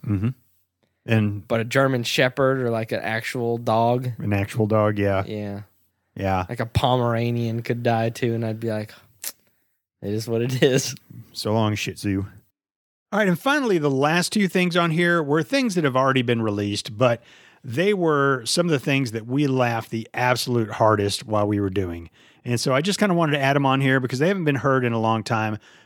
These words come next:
Speaker 1: Uh, the first one is a, uh, certain game we played on a, a mini cast years and years ago. Do you remember what that
Speaker 2: Um,
Speaker 1: is?
Speaker 2: does it have to do with a specific actor?
Speaker 1: It does have to do with
Speaker 2: Okay.
Speaker 1: a specific
Speaker 2: Then I know what
Speaker 1: motherfucker.
Speaker 2: that
Speaker 1: So,
Speaker 2: one is.
Speaker 1: all right, so, uh, hope you enjoy. You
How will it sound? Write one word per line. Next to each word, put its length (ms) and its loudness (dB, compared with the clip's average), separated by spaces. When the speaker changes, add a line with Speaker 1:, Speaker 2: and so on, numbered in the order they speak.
Speaker 1:
Uh, 220 2
the 120 2
first 360 0
one 340 4
is 400 2
a, 340 -2
uh, 300 -2
certain 320 -4
game 420 2
we 120 0
played 500 -6
on 240 -6
a, 320 -8
a 80 -6
mini 340 2
cast 480 -6
years 300 -4
and 100 -4
years 200 -6
ago. 200 -2
Do 100 -4
you 100 0
remember 500 2
what 100 -2
that 300 4
Speaker 2:
Um, 80 4
Speaker 1:
is? 180 0
Speaker 2:
does 260 0
it 40 2
have 200 2
to 60 -12
do 120 4
with 120 -2
a 80 2
specific 600 -4
actor? 500 2
Speaker 1:
It 220 0
does 240 2
have 180 2
to 80 -2
do 180 4
with 100 2
Speaker 2:
Okay. 100 2
Speaker 1:
a 40 0
specific 480 -4
Speaker 2:
Then 120 0
I 100 2
know 140 2
what 100 -2
Speaker 1:
motherfucker. 40 -12
Speaker 2:
that 140 -2
Speaker 1:
So, 220 -2
Speaker 2:
one 80 -6
is. 180 -10
Speaker 1:
all 80 2
right, 160 0
so, 300 4
uh, 420 4
hope 200 -8
you 60 -2
enjoy. 220 2
You 100 -6